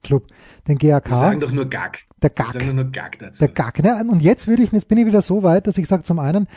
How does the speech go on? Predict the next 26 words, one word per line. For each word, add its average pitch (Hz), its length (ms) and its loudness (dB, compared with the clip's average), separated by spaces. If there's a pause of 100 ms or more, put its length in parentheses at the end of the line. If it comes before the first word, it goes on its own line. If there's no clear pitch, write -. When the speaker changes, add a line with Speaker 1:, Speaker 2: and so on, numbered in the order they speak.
(280)
Speaker 1:
Hasenhüttl, 185 500 2
dann 170 280 2
vor 170 140 -2
allen 165 100 2
Dingen, 175 380 0
was 185 120 2
war 220 80 2
die 190 80 4
erste 185 280 2
Station 185 320 0
in 185 80 0
Deutschland? 175 260 2
Ich - 80 -2
glaub, 156 160 0
Aalen, 147 480 0 (100)
hat 165 140 -4
mich 185 100 0
schon 180 140 -2
gefreut, 175 400 2
dann 190 80 0
Ingolstadt 185 400 -2
hat 180 280 0
mich 185 120 -2
gefreut, 175 400 0
Leipzig 156 360 0
auch. 175 200 0